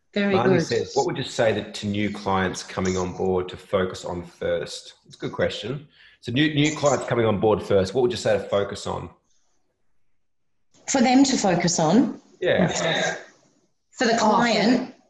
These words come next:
Speaker 2: Yeah.
Speaker 1: Probably the thing that in our industry anyway, the thing that I think parents struggle with, with childcare is giving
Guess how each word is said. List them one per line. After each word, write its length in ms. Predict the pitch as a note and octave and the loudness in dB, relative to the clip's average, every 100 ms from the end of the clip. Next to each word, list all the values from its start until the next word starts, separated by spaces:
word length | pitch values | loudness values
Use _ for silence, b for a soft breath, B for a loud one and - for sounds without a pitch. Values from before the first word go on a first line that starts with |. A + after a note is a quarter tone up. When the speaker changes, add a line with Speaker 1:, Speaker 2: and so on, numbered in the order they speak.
| _ _ _ | _ _ _
Speaker 2:
Yeah. 360 | D3+ B2+ F#2+ - B B B B B _ _ - _ _ _ _ _ _ _ _ _ - - - | -2 0 0 -2 B B B B B _ _ -20 _ _ _ _ _ _ _ _ _ -8 -8 -6
Speaker 1:
Probably 720 | - D#4 G4 E4+ D4 C4+ - A3 | 0 4 4 4 4 2 0 2
the 160 | A3+ | 4
thing 320 | - D#4 F4+ F4+ | 4 2 4 4
that 260 | - - | 4 0
in 140 | A#3+ A#3 | 2 2
our 240 | A3+ A#3+ | 4 4
industry 440 | A3+ G#3 - F#3+ | 4 4 2 2
anyway, 340 | F#3+ F#3+ F3+ F3 | 2 2 2 2
the 60 | F#3 | 2
thing 260 | - A3 | 4 4
that 100 | G#3 | 4
I 100 | F#3+ | 2
think 260 | F#3+ G#3+ D#3+ | 2 2 2
parents 280 | G3 E3 - | 2 2 2
struggle 300 | G#3+ F#3+ F#3+ | 2 4 6
with, 340 | F3+ F3 E3+ | 6 4 0
with 200 | F3+ F3+ | 2 2
childcare 680 | F3 G3 F#3 F3+ F3+ E3 D#3+ | 2 2 2 2 2 2 2
is 600 | E3 D#3+ D3+ - - B B B B B _ _ | 2 4 2 0 -4 B B B B B _ _
giving 540 | G#3+ G3+ F#3+ F#3 D#3+ | 0 2 4 4 0